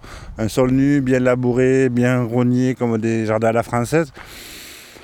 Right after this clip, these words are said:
à la limite, oui, tu vas, tu vas dire, « Ah, elle est belle, ma vigne », mais ça va être juste comme un outil de travail,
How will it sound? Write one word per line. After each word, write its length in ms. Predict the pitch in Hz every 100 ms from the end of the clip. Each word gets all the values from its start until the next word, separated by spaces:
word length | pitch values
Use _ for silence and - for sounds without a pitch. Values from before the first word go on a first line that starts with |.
| - - - -
à 60 | 110
la 120 | 120
limite, 300 | 143 185 -
oui, 400 | 143 180 165 127
tu 100 | -
vas, 120 | 120
tu 80 | 123
vas 60 | 131
dire, « 80 | 131
Ah, 80 | 160
elle 100 | 143
est 60 |
belle, 200 | 135 151
ma 180 | 135 131
vigne », 340 | 156 170 127 92 - - - - - -
mais 240 | 120 156
ça 80 | 143
va 40 |
être 140 | 131 135
juste 180 | 190 -
comme 160 | 165
un 40 | 151
outil 180 | 143
de 40 | 143
travail, 360 | - 156 123